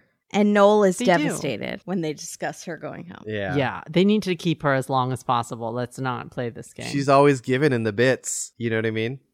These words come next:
Speaker 2: She's a
Speaker 1: Mm-hmm.
Speaker 2: doll. Also, Nikki should be staying for comic relief because we have a
Speaker 3: Mm.
Speaker 2: few
Speaker 1: Mm-hmm.
Speaker 2: uncomic characters.
Speaker 3: Yeah.
Speaker 2: Christy, Josh.
Speaker 3: Yeah.
Speaker 2: So what we've done today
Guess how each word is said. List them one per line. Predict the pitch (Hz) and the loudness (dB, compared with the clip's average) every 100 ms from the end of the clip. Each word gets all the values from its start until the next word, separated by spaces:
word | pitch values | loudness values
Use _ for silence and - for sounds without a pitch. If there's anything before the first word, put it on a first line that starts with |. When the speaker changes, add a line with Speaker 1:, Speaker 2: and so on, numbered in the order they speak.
| - | -14
Speaker 2:
She's | - 180 | -2 0
a | 156 | 2
Speaker 1:
Mm-hmm. | 208 | 2
Speaker 2:
doll. | 160 170 151 127 - | 4 4 2 2 2
Also, | 160 180 196 190 - _ | 4 4 2 2 -4 _
Nikki | 160 175 185 196 | -2 0 0 -2
should | - 165 131 131 | 0 -4 -4 -4
be | 160 | -2
staying | - 160 143 135 | 0 -2 -2 -4
for | 151 | -6
comic | - 143 143 - | -4 -2 -4 -4
relief | 143 135 120 - | -4 -4 -6 -10
because | 139 160 | -2 0
we | 123 | 2
have | 156 151 | 2 2
a | |
Speaker 3:
Mm. | - | -2
Speaker 2:
few | 208 185 196 | 2 2 4
Speaker 1:
Mm-hmm. | 175 175 | 4 4
Speaker 2:
uncomic | 185 180 160 156 - | 4 2 2 0 -2
characters. | 185 165 165 - 135 117 - _ _ _ 110 | -2 0 -2 -2 -2 -4 -8 _ _ _ -8
Speaker 3:
Yeah. | 98 98 98 | -4 -4 -4
Speaker 2:
Christy, | 98 - 123 - 127 135 147 _ _ _ _ _ _ | -6 -8 -10 -4 -2 -2 -4 _ _ _ _ _ _
Josh. | - 110 104 123 - - - _ _ _ _ _ _ - | -6 -4 -2 -4 -6 -16 -20 _ _ _ _ _ _ -8
Speaker 3:
Yeah. | 98 98 98 - _ _ _ _ _ | -6 -6 -8 -12 _ _ _ _ _
Speaker 2:
So | - 151 | -4 0
what | 139 151 147 | 2 2 2
we've | 143 | 0
done | 131 185 202 | 4 6 6
today | 185 175 185 160 139 135 | 4 6 6 6 4 -2